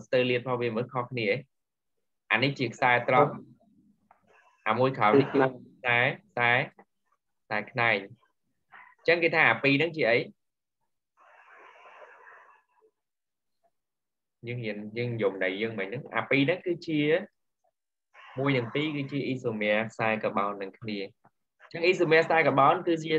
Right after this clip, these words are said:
Speaker 1: mà tiết pi đại miền trung của một đôi đôi kia. Còn tai đông của một tơ liên biết khó.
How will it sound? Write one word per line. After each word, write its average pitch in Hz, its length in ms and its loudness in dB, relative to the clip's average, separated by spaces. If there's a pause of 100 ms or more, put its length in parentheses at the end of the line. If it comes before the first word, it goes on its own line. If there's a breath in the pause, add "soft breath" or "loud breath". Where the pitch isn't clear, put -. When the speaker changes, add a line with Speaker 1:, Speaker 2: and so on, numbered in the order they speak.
Speaker 1:
mà 117 140 2 (100)
tiết 127 240 0
pi 180 120 -2
đại 131 120 4
miền 127 180 0
trung 135 140 -2
của 117 60 -2
một 104 260 -2
đôi 110 200 4
đôi 110 140 -2 (120)
kia. 120 200 -6 (920)
Còn 123 240 2
tai 156 220 4
đông 151 120 4
của 131 80 2
một 107 180 2 (140)
tơ 127 140 6
liên 127 220 2
biết 151 180 0
khó. 135 320 -2